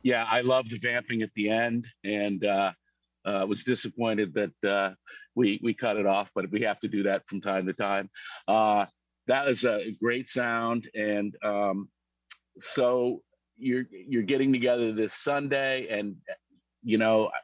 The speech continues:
I, I always have trouble herding cats, trying to get people in the same location to try to put together a concert.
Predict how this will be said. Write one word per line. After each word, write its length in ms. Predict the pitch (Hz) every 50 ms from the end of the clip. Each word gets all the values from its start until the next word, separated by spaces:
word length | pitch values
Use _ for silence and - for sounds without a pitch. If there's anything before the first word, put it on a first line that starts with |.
| _ _ -
I, 180 | 101 120 127
I 40 | 131
always 320 | 127 123 120 120 117 107 -
have 160 | 123 110 98
trouble 360 | - - 120 110 107 113 107
herding 340 | 98 117 110 110 107 107 104
cats, 420 | 95 - 135 131 127 120 - - -
trying 300 | - - 110 107 107 101
to 60 | 98
get 220 | 92 101 82 - -
people 320 | 120 113 - - 107 107
in 80 | 101 101
the 80 | 98
same 420 | - - 113 107 104 107 104 98 87 - _ - - - - - - -
location 540 | 107 98 - - 127 120 123 - - 117 110
to 60 | 101
try 200 | - - 117 107
to 80 | 101 98
put 240 | - - 104 - -
together 360 | 101 95 107 104 101 101 98
a 40 | 95
concert. 600 | - - 110 107 110 - - - 113 110 107 -